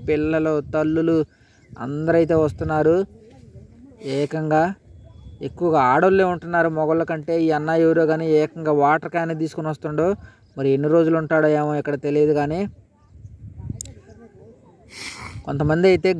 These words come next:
గాజులపల్లి ఊర్లోనే ఒక గుడి దగ్గర అక్కడే పండుకొని, అక్కడే భోజనం వండుకొని తినేసి, బాక్సులకి కట్టుకొని వస్తున్నారు. మేమైతే ఇక్కడే భోజనం ఎలా, ఇక్కడే తయారు చేసే, చేస్తున్నాము.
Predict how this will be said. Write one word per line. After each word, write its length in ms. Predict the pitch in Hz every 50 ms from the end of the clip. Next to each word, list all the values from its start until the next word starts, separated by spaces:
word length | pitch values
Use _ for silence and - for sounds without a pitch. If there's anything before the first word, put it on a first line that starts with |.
| 147 151
గాజులపల్లి 1000 | 151 165 180 196 180 196 202 202 202 - - 185 180 185 185 180 180 180 185 185 190 190 190 190 190 185 170 147 147 156 170
ఊర్లోనే 600 | 190 202 202 190 185 185 180 180 170 165 170 170 175 180 190 190 202 170 165 147
ఒక 60 | 160 151 147 139
గుడి 180 | 143 147 165 170 160 202
దగ్గర 340 | 180 165 147 147 165 151 156 160 165 170 175 170 - 127 143 135
అక్కడే 340 | - - 185 180 180 180 190 165 - 165
పండుకొని, 560 | 160 160 165 175 165 - 180 170 165 170 175 180 175 - 113 139
అక్కడే 380 | - - - 190 185 185 190 190 165 147 139 147
భోజనం 400 | 156 165 180 170 196 190 190 180 160 151
వండుకొని 600 | 160 160 165 170 185 156 185 180 175 165 165 170 175 175 151 _ -
తినేసి, 600 | 165 156 165 185 185 185 175 - - 175 175 175 185 185 - _ _ _ _ _ _ _ _ _ _ _ _ _ - - - 139 131
బాక్సులకి 600 | 143 143 156 175 208 208 - - 220 208 185 208 202 -
కట్టుకొని 460 | 190 175 160 190 180 - 196 190 185 190
వస్తున్నారు. 500 | 180 170 135 - 180 170 170 165 165 160 180 190 175 156 147
మేమైతే 580 | 147 151 156 165 170 165 170 170 175 160 - 190 190 180
ఇక్కడే 320 | - _ - - 180 175 180 165 151
భోజనం 400 | 156 160 165 160 170 170 175 175 170 165 156 151
ఎలా, 160 | 156 160 165 165 160 160 160 127 -
ఇక్కడే 240 | - - - 190 202 - 190
తయారు 260 | 175 170 175 170 165 165
చేసే, 240 | 170 165 156 - 175 151 - -
చేస్తున్నాము. 560 | 170 170 156 - 175 165 160 156 156 160 175